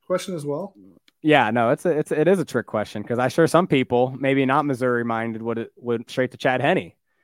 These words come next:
Speaker 2: uh, who also was a
Speaker 1: Hmm.
Speaker 2: starter, starter in Jacksonville, also settled into a backup role in Kansas City, and also attended Michigan, M I C H I G A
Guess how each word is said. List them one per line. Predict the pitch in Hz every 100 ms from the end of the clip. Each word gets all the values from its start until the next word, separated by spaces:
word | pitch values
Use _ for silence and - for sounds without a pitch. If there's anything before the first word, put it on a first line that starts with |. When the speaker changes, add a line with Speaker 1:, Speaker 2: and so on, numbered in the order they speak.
| _ _ 117
Speaker 2:
uh, | 113 120
who | 123 127
also | 156 233 147 113 95
was | 95 120
a | 120
Speaker 1:
Hmm. | 139
Speaker 2:
starter, | 127 120 120
starter | 123 123 120 117
in | 113
Jacksonville, | 117 110 - 107 110 107
also | 139 233 - 135 117
settled | - 120 117
into | 117 113
a | 110
backup | 110 107 113 -
role | 110
in | 107
Kansas | 113 107 -
City, | 110 110 104
and | 123
also | 131 180 - 156 143 139
attended | 143 131 143 139 131 123 - _ _ _ _ _
Michigan, | 123 143 208 208 160 127 117 127 135 _ -
M | 131 131
I | 127 120 120 139
C | - 131 120
H | 117 -
I | 117 113 110
G | 104 117
A | 113 113 110 107